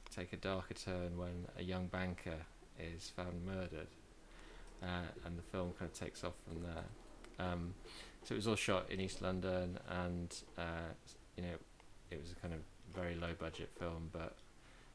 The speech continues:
it's, it's done really well. It's been, uh, in festivals all this year and last year.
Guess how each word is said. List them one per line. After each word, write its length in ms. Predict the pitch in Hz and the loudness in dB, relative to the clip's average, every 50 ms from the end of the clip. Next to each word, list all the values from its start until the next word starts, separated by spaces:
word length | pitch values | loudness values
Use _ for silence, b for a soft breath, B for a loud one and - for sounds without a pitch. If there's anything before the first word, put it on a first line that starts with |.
| b | b
it's, 380 | - - 87 - - - - - - | -2 -2 -2 -2 -4 -4 -4 -2 -2
it's 200 | - 98 - - | -4 -2 -4 -2
done 220 | - 101 92 95 | 0 2 2 4
really 280 | 92 92 92 87 87 87 | 4 4 4 4 2 2
well. 280 | 82 85 85 82 82 | 4 4 4 4 4
It's 200 | 80 - - - | 2 0 -4 -6
been, 400 | - - 95 87 85 85 85 85 85 | -2 0 2 2 2 2 2 2 2
uh, 300 | 85 85 82 82 82 - - - - - - - - - | 2 0 0 0 -2 -4 -6 -10 -14 -14 -14 -14 -10 -2
in 160 | - 98 92 - - - | -2 -2 0 -2 -2 0
festivals 480 | - 101 - - - 92 90 90 87 87 | 0 0 2 0 0 0 0 0 0 0
all 120 | 92 87 | 0 0
this 280 | 85 87 87 - - - | 0 0 0 0 -2 0
year 240 | 92 90 87 87 90 90 - - - - - - - | 0 0 2 0 0 -2 -4 -6 -10 -16 -14 -8 -4
and 140 | - 87 85 | -2 0 0
last 300 | 85 85 - - - - | 0 -2 -4 -4 -6 -2
year. 300 | 95 85 85 87 92 90 | -2 0 0 0 -2 -4